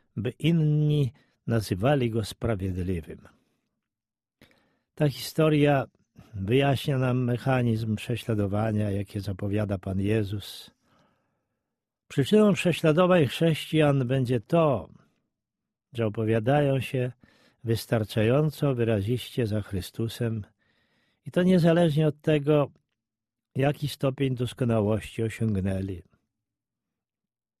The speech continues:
Dziś według wielu nadszedł czas śmierci chrześcijaństwa. Dziś religia Chrystusa jest, wydaje się nam,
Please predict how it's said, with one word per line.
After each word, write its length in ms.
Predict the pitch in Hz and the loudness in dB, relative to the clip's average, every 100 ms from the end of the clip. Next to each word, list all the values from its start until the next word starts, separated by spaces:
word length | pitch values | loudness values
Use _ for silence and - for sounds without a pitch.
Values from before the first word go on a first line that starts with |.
| _ _ _ _ _ _ | _ _ _ _ _ _
Dziś 420 | 98 92 120 143 | -10 -2 2 2
według 400 | 120 131 117 123 | 2 0 2 0
wielu 440 | 95 113 113 113 101 _ _ _ _ _ _ _ | 0 0 0 -2 -8 _ _ _ _ _ _ _
nadszedł 540 | 101 104 - 107 104 | -4 -2 -2 -2 -2
czas 400 | 98 - 107 98 | -4 -2 -2 -2
śmierci 640 | - - 101 104 101 - 101 | -8 -6 -2 0 0 -6 -10
chrześcijaństwa. 1000 | - 101 - 101 95 90 90 - 95 - _ _ _ _ _ _ _ _ _ _ _ _ - - - _ | -8 -10 -8 -8 -6 -8 -10 -16 -18 -18 _ _ _ _ _ _ _ _ _ _ _ _ -20 -20 -20 _
Dziś 180 | 139 156 | -4 2
religia 500 | 156 160 175 170 147 | 4 4 4 4 2
Chrystusa 840 | 120 135 - 170 151 - 143 92 - - _ _ _ _ _ _ _ - | 2 0 0 -2 -2 2 2 0 -8 -20 _ _ _ _ _ _ _ -2
jest, 400 | 104 107 - 92 | 0 0 -6 -8
wydaje 440 | 104 101 110 110 | -4 -2 0 -2
się 160 | 104 110 | -2 -2
nam, 380 | 104 101 98 | 0 0 -2